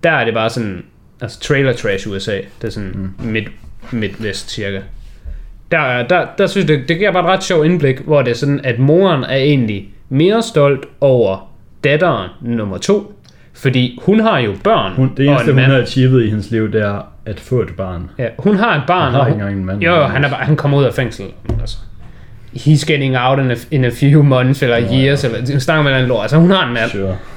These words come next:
Speaker 1: Altså, og, og der, de snakker med en eller anden pis med, at han kommer altså ud om noget tid, og så
Speaker 2: Mm.
Speaker 1: hvad, hvad, alle mulige ting. Og moren er bare sådan, "Yes, det er bare fedt, og Maggie, du er bare en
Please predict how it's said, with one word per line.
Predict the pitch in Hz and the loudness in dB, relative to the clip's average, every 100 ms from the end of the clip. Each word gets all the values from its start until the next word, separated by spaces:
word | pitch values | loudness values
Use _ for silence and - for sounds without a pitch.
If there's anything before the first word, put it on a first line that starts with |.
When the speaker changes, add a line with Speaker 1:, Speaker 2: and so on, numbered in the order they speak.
| - | -4
Speaker 1:
Altså, | 110 - 117 - - - - - | -4 -2 -2 -4 -12 -20 -20 -16
og, | - - 131 120 | -10 -2 -2 2
og | 147 | 2
der, | 151 139 131 143 139 | 2 2 -2 -4 0
de | 131 | 0
snakker | 131 147 | 2 0
med | 139 | 2
en | 135 | 0
eller | |
anden | 131 | 2
pis | 151 139 | 0 0
med, | 123 | -2
at | 117 | 2
han | 151 | 2
kommer | 147 120 | 2 2
altså | 120 | 2
ud | 143 139 | 4 4
om | 113 | 2
noget | 113 107 | -2 -2
tid, | - 135 113 | 0 0 0
og | 101 | 0
så | 135 123 120 110 | 2 2 2 0
Speaker 2:
Mm. | 95 - - - 135 | -4 -12 -20 -6 0
Speaker 1:
hvad, | 127 110 98 120 | 0 0 -4 -2
hvad, | 117 107 98 | 0 0 -2
alle | 127 143 | 0 2
mulige | 117 104 | 0 -2
ting. | 117 113 - - | -6 -8 -12 -4
Og | |
moren | 135 165 180 | 0 2 2
er | 131 | 0
bare | 117 | 0
sådan, | 120 123 143 | -2 -2 0
"Yes, | 226 247 - - | 0 0 -8 -6
det | 151 | -4
er | |
bare | 117 107 - | -2 -4 0
fedt, | 220 - - - - - | -2 -2 -12 -14 -12 -6
og | 120 | -2
Maggie, | 120 165 202 208 | 0 0 0 -2
du | 175 | -2
er | |
bare | 147 | 0
en | 139 | -2